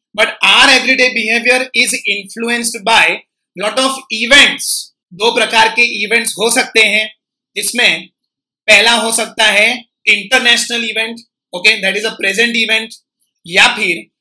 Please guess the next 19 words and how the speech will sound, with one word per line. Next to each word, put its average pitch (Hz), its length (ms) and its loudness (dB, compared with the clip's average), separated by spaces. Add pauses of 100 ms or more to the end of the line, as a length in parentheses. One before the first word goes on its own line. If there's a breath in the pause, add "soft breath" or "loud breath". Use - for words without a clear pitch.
(160)
वो 240 120 0 (100)
कोई 285 160 0
पास्ट 285 480 0
इवेंट 269 300 2
हो 233 100 -4
सकता 190 320 -6
है। - 180 -8 (560)
मतलब, 131 480 -2 (420)
we 262 580 0
are 254 160 0 (140)
affected 240 600 -2
by 185 240 0 (640)
two 269 140 0 (100)
types 208 320 0
of 254 220 0 (440)
events, 226 720 0
which 185 200 -2
are 202 100 2
they? 233 140 2